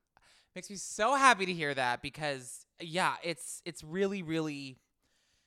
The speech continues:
it's, you know, th-, it came out just after I had moved. I graduated college and I had moved to the city.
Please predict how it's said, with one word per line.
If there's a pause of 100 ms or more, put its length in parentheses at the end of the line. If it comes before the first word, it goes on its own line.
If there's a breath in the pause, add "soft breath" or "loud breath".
(380)
it's, (480)
you
know,
th-,
it
came
out
just
after
I
had
moved.
I
graduated
college
and
I
had
moved
to
the
city.